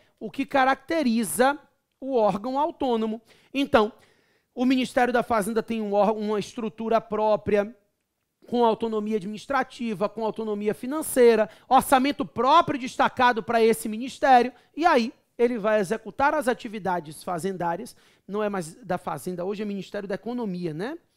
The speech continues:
Que abarca não só a Fazenda, mas planejamento, enfim, ele vai executar as atividades desse Ministério da Economia por meio de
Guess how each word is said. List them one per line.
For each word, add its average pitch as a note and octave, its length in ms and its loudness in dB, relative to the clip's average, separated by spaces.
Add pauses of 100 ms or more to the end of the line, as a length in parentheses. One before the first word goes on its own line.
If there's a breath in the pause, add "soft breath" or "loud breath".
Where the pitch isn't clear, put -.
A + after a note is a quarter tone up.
(140)
Que - 80 -12
abarca F#3+ 500 -6 (380 soft breath)
não G#3+ 240 -4
só - 180 -6
a F#3+ 60 -2
Fazenda, F#3+ 360 -6
mas F3+ 140 -8
planejamento, G3+ 1000 -6 (200 soft breath)
enfim, B3+ 360 -6 (240 soft breath)
ele C4 220 6
vai D4 240 2
executar C#4 580 2
as D#4+ 140 2
atividades G3+ 680 -4
desse C#4 320 4
Ministério A3+ 460 -4
da F#3+ 80 -2
Economia G#3+ 580 -2 (240 soft breath)
por D4 180 -10
meio C4 300 4 (220)
de B3 320 -8